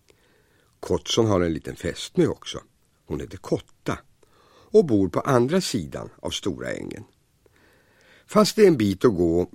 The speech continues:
för både Kottson och Kotta så träffas de varenda dag.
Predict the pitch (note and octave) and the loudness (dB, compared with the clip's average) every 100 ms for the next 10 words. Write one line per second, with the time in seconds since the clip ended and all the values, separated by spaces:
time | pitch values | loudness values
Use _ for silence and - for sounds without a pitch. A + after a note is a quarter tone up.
0 | - C#3+ C3+ G2+ - E2 - F3 F#3 F3+ | 0 4 6 4 0 -4 -2 2 2 2
1 | - D3+ - - D2 - - D#3+ - C#3 | 0 -2 -2 -10 -10 -10 -8 -4 -2 -2
2 | - D2 - D2+ F2 F#2 G#2+ C#3 D#2+ C2+ | -4 -12 -8 -4 -4 -2 0 0 0 -6
3 | - A#1+ G#1+ - | -8 -8 -8 -10